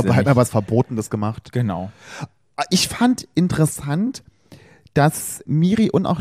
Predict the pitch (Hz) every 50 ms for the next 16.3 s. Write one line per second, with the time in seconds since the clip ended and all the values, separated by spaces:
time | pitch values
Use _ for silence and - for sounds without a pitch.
0 | - - 143 160 170 151 139 143 135 147 - - 127 139 139 - - 165 151 120
1 | 113 - - 113 117 - - 104 104 104 104 - 101 104 101 101 113 123 117 113
2 | 110 110 117 107 107 110 104 107 - - 123 156 165 156 160 - - 170 160 180
3 | 135 131 143 - 139 151 160 151 139 139 139 143 - - - 131 165 180 170 -
4 | 87 107 110 107 - _ _ - 123 113 - - 117 123 113 117 123 - - -
5 | - - 143 156 160 143 156 151 151 147 151 143 131 104 104 104 - _ _ -
6 | 110 110 117 110 98 98 101 101 - 104 107 107 - _ - 117 131 151 151 _
7 | _ _ _ _ - 110 113 113 - - - _ _ _ _ - - - - -
8 | - - - - _ _ _ _ _ _ - 135 135 147 165 185 180 185 185 -
9 | - 139 135 - - 127 - 135 139 - 156 143 139 135 - 139 123 120 123 120
10 | - 120 - - - 139 151 - 175 160 - - - - - - - - - -
11 | - - - - - - - 139 135 135 139 135 135 127 - - - 120 117 127
12 | 131 143 123 123 117 127 117 - - - 135 135 - - 131 - 123 117 123 120
13 | 123 117 - 117 107 104 113 110 - - - 139 139 131 120 120 113 113 107 101
14 | 110 110 104 - - - - - - 80 71 78 82 - - 92 90 90 82 90
15 | 117 - - 110 107 101 - - 110 98 90 90 95 104 101 101 92 - - 113
16 | 110 90 80 131 -